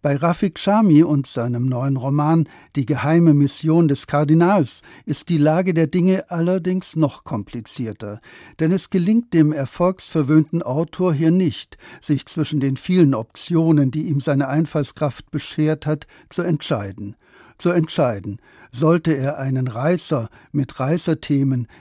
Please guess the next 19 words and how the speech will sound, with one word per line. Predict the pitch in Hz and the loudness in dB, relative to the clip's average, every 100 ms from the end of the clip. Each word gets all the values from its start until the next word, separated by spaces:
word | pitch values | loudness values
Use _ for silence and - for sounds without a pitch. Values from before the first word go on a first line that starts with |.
| - | -4
wie | 147 | -2
den | 143 135 | -2 -2
geheimen | 131 123 98 139 160 170 | -2 -4 -4 0 2 4
Verschwörungen | 135 156 139 156 156 170 139 139 | 2 -4 -6 -2 0 0 2 2
des | 143 135 | 0 -2
Vatikans | 147 139 156 147 185 226 | -4 -2 -4 -2 0 -2
schreiben | - 135 113 104 95 _ - - - | -2 -4 -4 -6 -12 _ -20 -20 -2
oder | 156 156 147 113 _ | 2 4 2 -4 _
die | 147 | -8
Geschichte | 135 127 175 - 131 | -6 -4 -4 -2 -2
eines | 135 143 - | -2 -2 0
Kriminalkommissars | 151 156 156 190 - 185 160 - 156 147 - | 2 4 4 2 2 4 4 2 0 0 -2
in | 147 | -2
einer | 156 147 147 | 0 2 2
Diktatur | 160 - 139 - 196 190 123 _ _ _ _ - | -2 -4 -6 -4 -4 -4 -6 _ _ _ _ -6
oder | 156 160 226 | 0 2 0
einen | 262 208 208 | 2 2 4
syrischen | 165 202 190 - 175 | 2 0 0 0 0
Gesellschaftsroman | 147 208 240 180 - - 143 107 98 101 | 2 2 2 -2 -4 -8 -6 -6 -8 -14